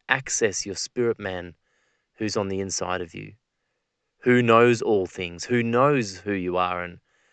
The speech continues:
who knows Christ. That's why I'm not here to preach any bad news. I don't have any bad news to preach. As Kevin Zadai said today on a, a podcast I was listening to,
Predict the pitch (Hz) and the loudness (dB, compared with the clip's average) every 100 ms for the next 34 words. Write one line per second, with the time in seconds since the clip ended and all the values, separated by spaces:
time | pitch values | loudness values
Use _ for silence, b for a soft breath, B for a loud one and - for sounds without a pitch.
0 | _ 123 123 120 135 135 - 92 95 - | _ 0 4 6 6 2 -2 -4 -2 -4
1 | 120 131 120 117 110 _ _ _ _ _ | -2 2 4 4 0 _ _ _ _ _
2 | _ _ _ _ _ - 110 110 113 123 | _ _ _ _ _ -8 -6 0 2 2
3 | 104 120 131 120 - 98 - - - 110 | 2 2 2 0 -2 -6 -6 -14 -10 -8
4 | 98 90 95 95 87 90 85 101 101 110 | -8 -4 0 0 -2 -8 -8 -2 0 0
5 | 95 104 101 104 110 123 92 87 87 90 | -2 -2 -2 -2 -4 -4 -4 -6 -6 -10
6 | 98 95 90 - - _ _ _ _ _ | -8 -8 -10 -18 -20 _ _ _ _ _
7 | _ _ _ _ _ - - 110 101 - | _ _ _ _ _ -18 -8 -4 -4 -6
8 | - _ _ _ _ _ _ _ _ _ | -18 _ _ _ _ _ _ _ _ _
9 | _ _ _ _ _ _ - 95 92 90 | _ _ _ _ _ _ -6 -4 -2 -6
10 | - 98 95 87 98 95 92 95 - 92 | -6 -6 -6 -2 0 0 -4 -6 -8 -8
11 | 87 92 95 90 87 87 87 - 92 - | -8 -6 -4 -4 -6 -6 -8 -14 -18 -4
12 | 101 101 92 - 95 90 87 95 - 95 | -4 -4 -12 -12 -10 -10 -8 -10 -10 -14
13 | 90 - 90 | -16 -12 -12